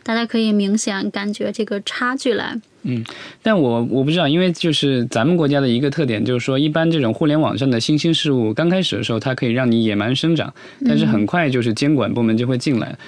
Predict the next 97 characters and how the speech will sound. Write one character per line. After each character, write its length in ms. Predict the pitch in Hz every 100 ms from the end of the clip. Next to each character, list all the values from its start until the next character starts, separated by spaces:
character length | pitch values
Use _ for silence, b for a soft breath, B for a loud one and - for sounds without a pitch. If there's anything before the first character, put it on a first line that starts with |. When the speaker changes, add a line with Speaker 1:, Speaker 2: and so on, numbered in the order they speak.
| B -
Speaker 2:
比 80 | 123
如 80 |
说 160 | 151 185
你 140 | 143
像 200 | 117 147
电 160 | 135 156
视 120 | 139
台 200 | 127 110
的 80 | 139
话， 240 | 139 117 127
你 80 | 127
要 100 | 135
办 160 | 160
个 80 | 139
电 160 | 143 139
视 80 | 120
台 240 | 95 120
需 160 | 143 127
要 120 | 113
各 120 | 131
种 160 | 113 95
许 200 | 117 110
可， 160 | 101 - -
很 120 | 110
难 200 | 101 120
办， 200 | 135 110
基 100 | -
本 160 | 151 117
上 140 | 120
在 100 | 110
中 220 | 117 135 127
国 200 | 107 120 B B
没 80 | 127
有 80 | 135
办 160 | 135 117
法 100 | 107
私 180 | -
人 160 | 113 107
办 140 | 110
电 160 | 113 110
视 60 | 98
台。 260 | 107 123 -
Speaker 1:
对。 160 | 214 196 190
Speaker 2:
然 140 | 131
后 120 | 165
呢， 120 | 151
如 160 | 135 151
果 80 | 135
电 160 | 151
视 100 | 143 147
购 120 | 160
物 140 | 151
的 100 | 117
话， 140 | 113 104
你 120 | 101
要 120 | 107
再 180 | 107 120
加 280 | 110 117 110
一 60 | 107
个 80 |
牌 180 | 101 -
照， 220 | 110 104
对 120 | 98 101
吧？ 220 | 67 -
需 160 | - -
要 100 | 113
有 80 | 95
相 220 | 120 123
关 100 | 123
的 100 | 117
资 200 | 110 131
质 180 | 135 113
才 220 | - 110
可 100 | 127
以 140 | 107
做 180 | - 117
这 120 | 107
个 100 | 104
电 160 | 98 113
视 100 | 113
购 140 | 110
物 80 | 104
频 200 | 104 104
道。 200 | 113 127 B B B B
但 140 | 151
我 80 | 127
不 80 | 135
知 80 | 156
道， 100 | 139
就 140 | 139
是 60 | 127
说 260 | 143 143
将 240 | 139 151 143
来 160 | 117
的 140 | 131 127
这 180 | 139
些， 340 | 123 - 135